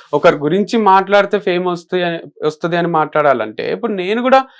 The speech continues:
ఎవరైనా ఫేమస్ అయిన పర్సన్ ని పట్టుకొని మాట్లాడతా. అప్పట్లో మాట్లాడుతుంటే పవన్ కళ్యాణ్ గురించి నెగటివ్, జగన్ గురించి నెగటివ్, అట్లా మాట్లాడడం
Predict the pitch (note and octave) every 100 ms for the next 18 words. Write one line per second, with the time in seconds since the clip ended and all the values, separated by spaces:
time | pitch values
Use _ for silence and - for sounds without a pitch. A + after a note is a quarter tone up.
0 | - _ F#3+ G#3+ A3 G#3+ G#3+ A3 A3+ A3
1 | G#3 G3+ G#3 G3+ F#3 F3 - G3+ B3+ B3
2 | A3+ F3+ D3+ - G2+ _ - - - C#3
3 | D#3 D#3 E3 D#3+ D#3 C#3 B2+ B2+ B2 C#3
4 | C3 B2+ A#2+ A#2+ A#2 A#2 A#2 A2+ A#2 A2+
5 | A#2+ D#3 D#3+ C3 A#2+ A#2+ A#2+ B2 A#2+ B2+
6 | C3 F3 G#3+ F#3+ F#3 A3 B3 A#3 B3+